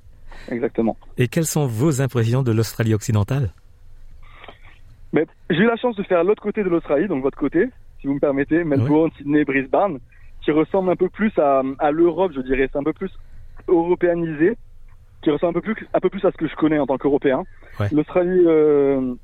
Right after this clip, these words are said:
Speaker 1: Western Australia, pour moi, c'est vraiment le, la vraie Australie, quoi. On est dans, dans un vrai western pour moi. Je veux dire, euh, je travaille toute la journée dans le bush, je suis dans le sable avec des conditions extrêmes, mais ça me plaît en tout cas, et, et voilà, je vois des paysages qui sont magnifiques de ce côté-là.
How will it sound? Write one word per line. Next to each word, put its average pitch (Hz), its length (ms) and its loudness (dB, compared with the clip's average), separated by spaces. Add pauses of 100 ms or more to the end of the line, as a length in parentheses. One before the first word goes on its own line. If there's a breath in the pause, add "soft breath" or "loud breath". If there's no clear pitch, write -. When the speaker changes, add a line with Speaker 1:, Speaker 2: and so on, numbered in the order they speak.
(200)
Speaker 1:
Western 165 380 2
Australia, 180 360 2
pour 156 140 -4
moi, 180 220 0
c'est 139 80 -4
vraiment 147 440 0
le, 135 220 2
la 123 140 0
vraie 131 180 -2
Australie, 131 420 0
quoi. - 180 -10 (240)
On 139 100 0
est 135 60 2
dans, 135 160 2
dans 117 260 -6
un 123 200 0
vrai 143 140 2
western 131 380 0
pour 117 140 -2
moi. 113 200 2
Je 117 60 -12
veux 120 60 -6
dire, 123 160 2
euh, 113 180 0 (220 loud breath)
je - 60 -20
travaille 131 220 2
toute 151 140 -10
la 156 120 2
journée 151 180 0
dans 143 100 2
le 135 80 -4
bush, 156 260 -2 (460 soft breath)
je 131 60 -4
suis 143 80 -8
dans 139 120 2
le 135 120 -2
sable 156 220 2
avec 131 180 -2
des 135 80 0
conditions 139 380 -2
extrêmes, 139 440 -2 (320)
mais 131 280 2
ça 139 120 0
me 139 80 -4
plaît 151 220 0
en 143 100 0
tout 117 120 -12
cas, 151 340 2
et, 110 340 -4 (320)
et 107 340 0
voilà, 107 240 2
je 113 60 -8
vois 113 100 -4
des 110 80 -4
paysages 117 440 0
qui 120 180 -12
sont 117 240 -2
magnifiques 120 420 0
de 107 60 -2
ce - 60 -18
côté-là. 107 240 0